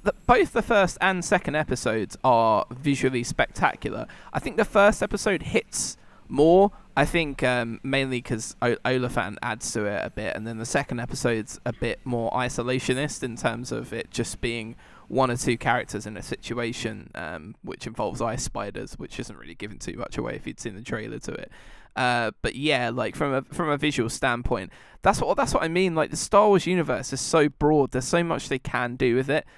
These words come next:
and they're just, like, little callbacks to places like Tatooine and stuff, and y-, you get to go and visit. And yeah, it, it, it's, it's just a brilliant, it's such a brilliant idea. I'm surprised no one had, had thought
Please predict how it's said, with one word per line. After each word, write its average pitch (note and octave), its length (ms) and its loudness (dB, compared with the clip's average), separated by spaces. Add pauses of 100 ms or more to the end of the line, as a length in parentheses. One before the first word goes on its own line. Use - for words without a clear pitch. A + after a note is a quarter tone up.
(240)
and C#3 120 0
they're D3 60 6
just, - 240 0
like, D3 220 4
little C#3 300 2
callbacks C3 600 0
to - 60 -4
places B2 460 -4
like - 180 -6
Tatooine G#2+ 720 -2
and G#2 160 -12
stuff, - 360 -6
and G2+ 240 -12 (580)
y-, D2 320 -12
you C#3+ 120 -4
get F#2 140 0
to B2+ 120 0
go B2 220 4
and A#2+ 140 -6
visit. A#2 440 -6 (180)
And A#2 460 -10 (360)
yeah, F#3 360 -6
it, D#3 260 -2
it, G2 160 -8
it's, - 320 -4
it's F#3+ 160 4
just - 220 2
a - 40 6
brilliant, F#3 280 2
it's F#3+ 100 0
such - 160 2
a A#3 60 0
brilliant G#3 340 0
idea. D#3+ 400 2
I'm C3 100 -4
surprised C3 580 2
no C#3 260 0
one A#2+ 160 0
had, A#2+ 140 -6 (260)
had C3 200 -4
thought C3 380 0